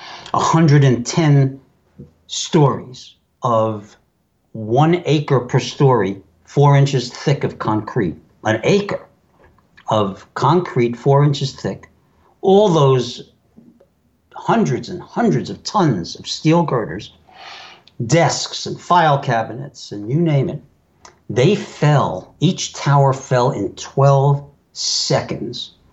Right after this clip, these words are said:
which is free fall. And it is scientifically impossible,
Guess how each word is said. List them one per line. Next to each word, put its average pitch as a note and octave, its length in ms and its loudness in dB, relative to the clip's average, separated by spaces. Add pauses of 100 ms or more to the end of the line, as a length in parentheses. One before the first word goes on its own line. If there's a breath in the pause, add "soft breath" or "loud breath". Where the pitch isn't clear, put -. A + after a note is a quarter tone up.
(220)
which A#2 280 0
is A#2 420 2
free D3 300 4
fall. - 480 -4 (1080)
And A2+ 580 4 (120)
it C#3 160 4
is A#2 400 0 (540)
scientifically D3 1400 2
impossible, D3 1040 0